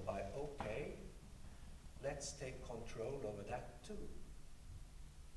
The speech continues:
Let's do it that wise that it doesn't look controlled.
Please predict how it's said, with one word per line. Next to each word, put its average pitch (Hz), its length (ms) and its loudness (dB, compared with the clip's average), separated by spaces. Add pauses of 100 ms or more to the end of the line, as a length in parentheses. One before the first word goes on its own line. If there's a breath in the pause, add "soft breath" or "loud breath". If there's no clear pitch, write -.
(160)
Let's - 300 0
do 147 280 2
it - 140 0 (380)
that 156 320 2
wise 101 320 4
that 104 160 0
it - 140 0
doesn't - 500 4
look - 160 2 (220)
controlled. - 400 -2